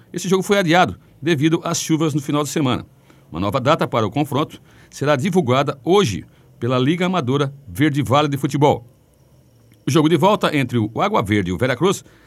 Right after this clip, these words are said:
será disputado no próximo domingo no estádio Nazil Bento, em Pescaria Brava. Com essa vitória, o Veracruz jogará pelo empate para chegar nas finais da competição.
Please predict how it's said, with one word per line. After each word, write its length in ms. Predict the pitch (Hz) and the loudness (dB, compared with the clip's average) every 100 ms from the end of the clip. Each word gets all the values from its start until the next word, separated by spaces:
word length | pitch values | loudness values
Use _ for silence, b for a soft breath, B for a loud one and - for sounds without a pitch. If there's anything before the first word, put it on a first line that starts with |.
| b | b
será 160 | - 170 | -6 -4
disputado 420 | 165 196 180 170 | -4 -4 -2 0
no 80 | 175 | -2
próximo 360 | 156 170 170 160 | -2 -2 0 0
domingo 340 | 180 151 156 | 2 2 2
no 80 | 156 | 0
estádio 400 | 147 131 131 127 b b - | 0 -2 -2 -6 b b -2
Nazil 440 | 147 139 123 170 | 0 0 0 0
Bento, 400 | 135 190 - - _ | 0 0 -4 -14 _
em 80 | 110 | -4
Pescaria 440 | 147 139 131 135 | -2 -2 -2 0
Brava. 360 | 135 143 98 - b b b b b b _ _ _ - | 2 2 2 -6 b b b b b b _ _ _ -4
Com 80 | |
essa 140 | 110 117 | -2 -2
vitória, 380 | 139 180 180 110 - 101 | 0 2 2 -2 -10 -4
o 60 | |
Veracruz 340 | 113 139 165 160 | 0 0 -2 0
jogará 280 | 165 160 | 2 2
pelo 300 | 151 156 147 | 2 0 2
empate 400 | 143 143 170 170 | 2 2 0 -2
para 140 | - 190 | -4 -4
chegar 360 | - 139 131 b b b b | -2 -2 -2 b b b b
nas 540 | - 135 160 156 - - | -2 2 2 0 -6 -10
finais 500 | - 233 151 160 185 | 0 2 4 4 2
da 80 | 139 | 0
competição. 560 | 131 123 117 - 131 | -2 -2 -2 -2 -2